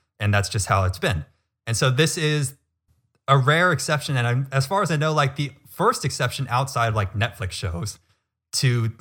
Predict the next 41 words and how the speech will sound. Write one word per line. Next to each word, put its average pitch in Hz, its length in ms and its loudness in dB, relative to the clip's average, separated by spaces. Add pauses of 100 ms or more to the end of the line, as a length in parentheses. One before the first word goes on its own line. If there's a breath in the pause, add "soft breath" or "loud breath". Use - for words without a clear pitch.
have 139 240 4
it 131 180 -4
the 123 140 -4
other 139 240 2
way, 104 200 2
where 101 180 0
they 110 140 -2
are 107 100 -2
just 104 200 -4
going 113 200 0
to - 100 -6
animate 113 380 0
it 104 100 -4
entirely, 104 600 0
like, 101 320 -2
or 110 320 0 (480)
it's 143 140 0
like 151 180 2
Western 156 320 4
T 120 160 -2
V 95 100 -2
shows, 98 220 -2
how 104 120 2
those 123 200 0
are 107 60 0
recorded. 92 400 -4
They're 101 120 -2
all 107 200 -2
ret-, 101 180 -2
recorded 104 400 -2
at 92 80 -4
once, 113 260 -2
and 107 160 -4
then 101 200 0
they 98 200 0
are 90 200 0
released 92 400 -2
weekly 92 240 -6
from 90 200 -4
there 87 200 -4
on. 95 120 2